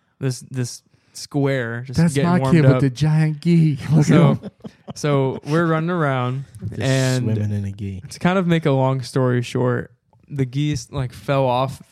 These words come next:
Speaker 1: fell off of me. Like, it literally, like, <laughs> like, my pants fell off.
Speaker 3: Oh, no.
Speaker 1: And I tripped over
Speaker 3: Oh,
Speaker 1: them.
Speaker 3: no.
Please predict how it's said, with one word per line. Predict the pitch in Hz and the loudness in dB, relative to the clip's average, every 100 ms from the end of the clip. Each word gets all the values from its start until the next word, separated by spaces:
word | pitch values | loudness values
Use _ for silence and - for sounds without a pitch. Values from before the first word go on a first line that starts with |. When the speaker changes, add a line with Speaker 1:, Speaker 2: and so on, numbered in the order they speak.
| _ _ | _ _
Speaker 1:
fell | 139 127 | 0 2
off | 131 151 | 2 0
of | 113 | -6
me. | 117 | -6
Like, | 120 123 | -4 -4
it | 110 | -4
literally, | 131 143 139 131 - | -2 0 2 -2 -4
like, | - - | -8 -4
<laughs> | |
like, | 170 135 127 | 0 0 0
my | 135 127 | 0 0
pants | - 135 131 - | 2 0 -2 -4
fell | - 131 | -2 0
off. | 127 131 123 123 | 0 -2 -2 -2
Speaker 3:
Oh, | 110 110 104 | -2 -2 -2
no. | 113 110 107 | -2 -2 -2
Speaker 1:
And | 135 | -2
I | 123 | -2
tripped | - 151 156 135 - | -2 2 2 0 -2
over | 147 143 113 | 0 2 2
Speaker 3:
Oh, | |
Speaker 1:
them. | 123 127 127 | 2 2 4
Speaker 3:
no. | 156 160 | 4 2